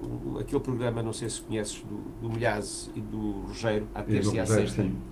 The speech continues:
Speaker 2: sim.
Speaker 1: que é o, o Guerra Fria.
Speaker 2: Uhum.
Speaker 1: E eu estava a rever aquilo e estava a ver o,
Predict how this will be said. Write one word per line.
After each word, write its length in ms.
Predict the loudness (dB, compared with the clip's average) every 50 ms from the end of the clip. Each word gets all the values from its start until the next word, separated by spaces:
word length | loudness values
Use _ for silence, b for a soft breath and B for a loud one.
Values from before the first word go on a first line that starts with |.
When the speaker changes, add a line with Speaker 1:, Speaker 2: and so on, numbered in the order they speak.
| B B B B B B -4
Speaker 2:
sim. 120 | 0 2
Speaker 1:
que 80 | 4 6
é 80 | 6
o, 60 | 6 4
o 640 | 4 2 2 2 2 2 2 0 0 -2 -4 -4 -6 -2
Guerra 220 | 2 4 4 4 4
Fria. 240 | 0 -2 -6 -6 -6 -8 -12 -12 -14 -14 -14 -14 -12 -6 -2
Speaker 2:
Uhum. 240 | 0 0 4 6 6
Speaker 1:
E 40 | 6
eu 40 |
estava 300 | 6 6 6 6 6 6
a 20 | 6
rever 300 | 4 2 2 2 2 2
aquilo 400 | 0 -2 -2 0 0 0 2 0
e 40 | -2
estava 200 | -2 -2 0 0
a 40 | 0
ver 180 | 0 0 0 0
o, 100 | -2